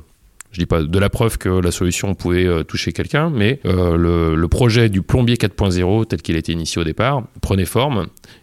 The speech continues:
et donnait son sens à cette envie de, de, de développer une solution, euh, autre. Voilà comment est né le plombier quatre point zéro. Et ensuite Omar, donc Homme A R ou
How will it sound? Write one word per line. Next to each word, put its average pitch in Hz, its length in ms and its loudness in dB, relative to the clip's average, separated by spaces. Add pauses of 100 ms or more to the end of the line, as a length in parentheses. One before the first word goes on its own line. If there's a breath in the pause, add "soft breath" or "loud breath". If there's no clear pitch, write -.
et 95 100 0
donnait 104 220 2
son 90 160 -2
sens 127 400 -2 (100)
à 92 80 2
cette - 180 0
envie 104 240 2
de, 127 100 2
de, 110 300 2
de 117 120 2
développer 117 480 2
une 113 140 2
solution, 110 560 2
euh, 85 140 2 (520 loud breath)
autre. 85 340 0 (280)
Voilà 113 320 0
comment 107 540 0 (120)
est 101 80 2
né 120 320 4
le 110 100 2
plombier 101 220 0
quatre 82 180 -2
point 92 140 -2
zéro. 107 380 2 (440 loud breath)
Et 107 100 2
ensuite 127 280 0 (100)
Omar, 104 440 2
donc 98 320 -4
Homme 101 280 0 (800)
A 90 240 -2
R 95 340 0
ou 87 180 -4